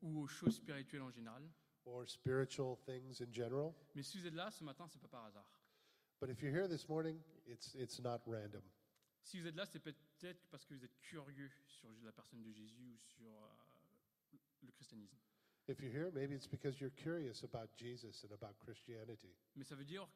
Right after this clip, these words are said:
Speaker 1: aussi que vous avez des préjugés sur Jésus.
Speaker 2: But that also means that you also have some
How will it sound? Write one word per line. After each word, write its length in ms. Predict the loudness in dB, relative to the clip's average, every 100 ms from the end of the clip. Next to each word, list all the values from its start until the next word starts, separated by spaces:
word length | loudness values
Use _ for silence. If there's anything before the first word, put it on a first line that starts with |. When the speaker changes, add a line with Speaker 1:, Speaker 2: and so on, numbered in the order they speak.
| -12 -6
Speaker 1:
aussi 280 | -6 -6 -6
que 100 | -4
vous 120 | -4
avez 200 | -4 -4
des 100 | -6
préjugés 540 | -4 -2 -2 -4 -10
sur 180 | -12 -12
Jésus. 300 | -12 -12 -14 -20 _ _ _ _ _ 0
Speaker 2:
But 100 | 2
that 120 | 6
also 240 | 4 4
means 300 | 2 2 0
that 80 | -2
you 240 | 0 4 6
also 320 | 4 2 -2
have 240 | -2 -6
some 460 | -6 -6 -6 -8